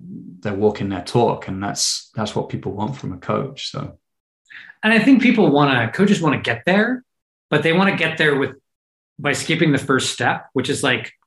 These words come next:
Speaker 2: back in that place where, back in that place where,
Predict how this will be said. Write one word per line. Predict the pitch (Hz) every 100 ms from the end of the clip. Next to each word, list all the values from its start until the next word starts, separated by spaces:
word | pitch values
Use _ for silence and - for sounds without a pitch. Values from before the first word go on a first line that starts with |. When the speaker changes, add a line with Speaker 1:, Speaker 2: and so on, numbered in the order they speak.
| _ -
Speaker 2:
back | 156 165
in | 160
that | 151 151
place | - 139 131 101 - - _
where, | 123 123 117 117 113 117 117 _ _ _ _ _
back | 151 170
in | 190
that | 160
place | 151 135 -
where, | 135 123 120 117 120